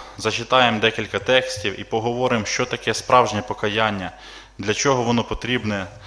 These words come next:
до чого воно веде, що після цього змінюється.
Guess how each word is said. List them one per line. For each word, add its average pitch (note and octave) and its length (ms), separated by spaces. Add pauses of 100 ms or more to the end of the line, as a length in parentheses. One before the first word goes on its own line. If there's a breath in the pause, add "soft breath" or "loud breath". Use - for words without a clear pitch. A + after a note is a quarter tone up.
(320 loud breath)
до G#2 120
чого A#2 320
воно G#2+ 220
веде, G2+ 480 (160)
що - 240
після A#2+ 280
цього G#2+ 300
змінюється. G#2 720